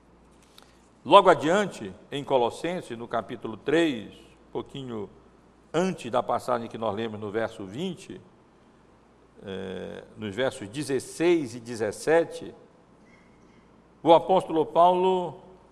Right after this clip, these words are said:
eh, nos exorta à gratidão. "Habite ricamente em vós a palavra de Cristo,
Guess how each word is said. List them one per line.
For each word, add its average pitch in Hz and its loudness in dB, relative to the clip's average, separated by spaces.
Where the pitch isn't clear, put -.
eh, 127 -2
nos 160 -6
exorta 170 0
à 139 -2
gratidão. 107 -6
"Habite 165 0
ricamente 139 0
em 113 -4
vós 147 6
a 143 2
palavra 120 0
de 95 -12
Cristo, 170 -6